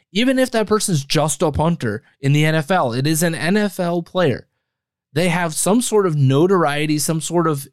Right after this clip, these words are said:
infamy, some sort of, uh, you know, celeb to them. This was an allegation that was one thousand percent false.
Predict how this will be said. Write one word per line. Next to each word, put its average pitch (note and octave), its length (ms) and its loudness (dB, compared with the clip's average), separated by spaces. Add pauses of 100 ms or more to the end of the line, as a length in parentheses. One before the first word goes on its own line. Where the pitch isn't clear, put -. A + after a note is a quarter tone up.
(120)
infamy, E3+ 720 0
some D#3+ 200 -4
sort E3+ 220 0
of, C#3 140 -6 (360)
uh, C3+ 300 0 (600)
you C#3 100 0
know, B2+ 100 0
celeb D#3+ 680 0 (340)
to G#3 140 2
them. G3 320 0 (2250)
This G#3 180 0
was G3+ 140 2
an D#3+ 140 -2 (100)
allegation F#3 640 0
that E3+ 160 -2
was C#3+ 160 0
one C#3 300 0
thousand A#3 600 0
percent G3+ 540 -2
false. - 720 -4